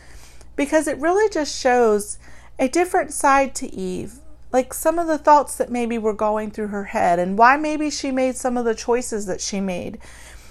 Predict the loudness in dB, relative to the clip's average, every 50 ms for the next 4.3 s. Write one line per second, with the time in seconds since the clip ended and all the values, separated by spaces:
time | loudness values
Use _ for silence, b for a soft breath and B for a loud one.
0 | B B -2 0 2 2 2 2 6 8 8 10 8 8 4 2 0 0 0 0
1 | 2 6 6 6 6 4 0 -10 -8 -4 -2 0 0 2 0 0 0 2 4 4
2 | 4 4 4 0 -2 -2 -2 -2 -2 -2 -4 -6 -2 0 2 2 2 2 0 -4
3 | -6 -4 -2 -2 -2 -2 -2 -6 -8 -6 -4 -4 -4 -6 -8 -12 -12 -12 -12 -14
4 | -14 -14 -14 -14 B